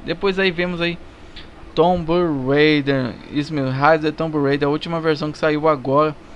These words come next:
cento e quarenta e nove e vinte e cinco por cento e vinte e nove e trinta e cinco na Gold. Depois temos a versão Deluxe, com todas as D L C, duzentos e cinquenta e nove e vinte por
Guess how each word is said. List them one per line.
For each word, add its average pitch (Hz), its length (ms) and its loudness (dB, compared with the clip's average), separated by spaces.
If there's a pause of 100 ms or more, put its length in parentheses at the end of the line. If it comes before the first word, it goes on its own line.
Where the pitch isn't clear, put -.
(380)
cento - 380 -6
e 151 40 -10
quarenta 156 340 -2
e - 20 -2
nove 143 260 -4
e - 20 -6
vinte 147 220 -6
e - 20 -16
cinco 156 480 -10 (100)
por 165 260 -2 (1200)
cento 165 360 -6
e 165 40 -8
vinte 165 240 -8
e - 20 -6
nove 147 260 -4
e - 20 -14
trinta 156 260 -8
e 143 100 -4
cinco 139 380 -8
na 143 240 -6
Gold. 123 500 -8
Depois 160 280 -6
temos 165 220 -6
a 170 60 2
versão 160 380 -4
Deluxe, 151 680 -4 (380)
com 143 140 0
todas 151 300 0
as 135 60 -8
D 143 100 -2
L 143 140 -2
C, 139 240 -4
duzentos 139 840 -6
e 143 80 -6
cinquenta 139 680 -6
e 151 80 -2
nove 151 320 -2
e 165 40 -8
vinte 170 400 -6
por 165 320 -6